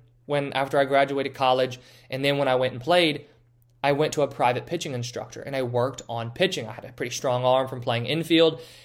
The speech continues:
and I just worked on pitching. Now, I was not the best pitcher at all, but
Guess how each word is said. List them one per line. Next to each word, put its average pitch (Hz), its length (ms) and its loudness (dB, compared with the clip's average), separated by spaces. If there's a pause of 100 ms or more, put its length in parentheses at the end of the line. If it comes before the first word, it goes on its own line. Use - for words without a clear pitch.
(140)
and 127 360 0
I 135 100 0
just 139 160 -6
worked 123 240 -2
on 123 100 -2
pitching. - 340 -6
Now, 104 180 -18
I 120 120 -2
was 131 160 -2
not 123 240 -2
the - 60 -4
best 131 280 -2
pitcher 143 300 0
at 120 60 -2
all, 156 420 2 (300)
but 156 380 2